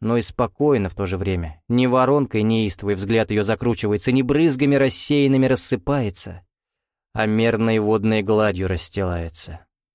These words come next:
«Пошли», — коротко Бая говорит. «Что?» — моргает Вран.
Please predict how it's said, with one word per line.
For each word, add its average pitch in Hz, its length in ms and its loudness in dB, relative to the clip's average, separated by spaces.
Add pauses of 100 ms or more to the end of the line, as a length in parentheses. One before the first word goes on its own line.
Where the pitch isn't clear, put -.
(680)
«Пошли», — 104 520 -4 (380)
коротко 104 420 -2
Бая 101 240 2
говорит. 95 480 -2 (640)
«Что?» — 147 440 -2 (420)
моргает 123 520 2
Вран. 110 340 0